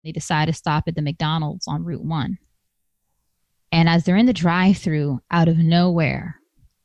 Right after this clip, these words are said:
whole bunch of cop cars pull up. Guns drawn, everything, telling them, "Get out the car, get out the car." And they have no idea what's going on. And they start pulling them out the car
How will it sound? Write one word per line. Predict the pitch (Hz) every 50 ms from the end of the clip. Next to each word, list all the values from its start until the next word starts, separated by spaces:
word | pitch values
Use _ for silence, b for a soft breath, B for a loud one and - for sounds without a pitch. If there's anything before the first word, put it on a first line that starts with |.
| _ _ _ _ _ _
whole | _ - - - - 202 185 185 185 185 185 185 185 180 180 175 175 175 175 175 170 170 170 170 165 165
bunch | 160 151 165 - -
of | 160 -
cop | - 160 - 175 -
cars | - - - - - 208 - -
pull | - - - -
up. | - - 180 - _ _ _ _ _ _ _ _ _ _ _ _ _ _ _ _ _ _ _ _ _ _ _ _
Guns | - 175 175 175 175 175 165 -
drawn, | - 165 156 156 156 156 156 156 151 147 147 156 160 - - _ _ _ _ _ _ _ _ _
everything, | - 170 156 143 135 151 - - - - 180 - - _ _
telling | - - 160 151 151 151
them, | 151 139 127 135 165
"Get | - 165 165
out | 147 151 -
the | - -
car, | - 156 147 143 139 135 135 143 160 156 - _ _ _ _
get | - 170 151
out | 120 120 -
the | - -
car." | - 160 - - 160 180 - - _
And | - 170
they | 170 196
have | 214 185 156 147
no | 147 147 147 147 147 147
idea | 143 135 131 - - - -
what's | - - -
going | - - - - -
on. | - - 165 - _ _ _ _ _ _ _ _ _ _ _ _ _ _ _ _ _ _ _ _ _
And | 156 165 165
they | 170 156
start | - - 147 139 143 127 - - _
pulling | - 190 180 180 185
them | 175 165 151
out | 143 165 -
the | - 180
car | - - 135 127 - - - 190